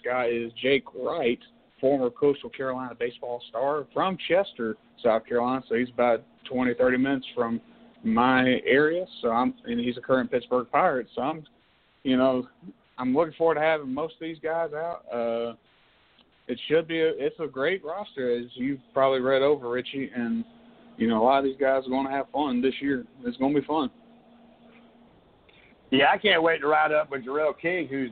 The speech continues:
Speaker 2: who's down here. He's a good buddy of mine down here, played for the Gamecocks, played for the Giants, played for a few other teams around the world and around the country in the, uh, pro life. But, of course, he did, uh, a lot of great things here locally, does a lot of great things here locally.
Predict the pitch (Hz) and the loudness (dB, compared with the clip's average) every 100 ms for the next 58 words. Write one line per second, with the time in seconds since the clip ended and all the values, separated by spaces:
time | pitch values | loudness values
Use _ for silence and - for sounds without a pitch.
0 | 113 147 131 147 143 151 151 131 147 139 | 0 0 0 -2 -2 -6 -8 -8 -10 -6
1 | 147 139 139 143 143 147 143 147 - 151 | -6 -6 -10 -10 -8 -10 -10 -14 -10 -10
2 | 143 131 139 151 143 147 156 _ 151 151 | -10 -12 -10 -10 -8 -8 -8 _ -2 -2
3 | 135 131 113 139 151 156 156 _ 143 139 | -2 -8 0 0 0 -2 -6 _ -2 0
4 | 139 123 143 147 147 143 135 151 147 123 | -4 -2 0 2 2 -2 -4 -4 -4 -4
5 | 139 147 139 123 139 147 147 127 139 139 | -4 -4 -4 -2 2 2 2 -2 -4 -4
6 | - 156 131 131 123 _ _ - _ 131 | 0 0 0 -4 -10 _ _ -20 _ -2
7 | 127 131 127 123 123 - 160 196 185 123 | 2 4 6 4 2 0 2 2 0 -4
8 | 127 - 123 117 156 143 131 127 147 139 | -6 -6 -8 -6 -6 -6 -8 -2 -2 -2
9 | - - - 127 131 131 123 131 151 131 | -12 -20 -6 0 0 0 -2 0 -2 -4
10 | 131 147 147 - 147 139 147 147 135 147 | -4 -4 -6 -6 -6 -6 -4 -2 2 2
11 | 165 131 127 135 160 135 127 120 123 123 | 2 -4 -4 -2 -2 -2 -4 -2 -4 -6
12 | - 123 110 131 127 127 131 131 131 | -8 -10 -6 0 2 4 2 2 0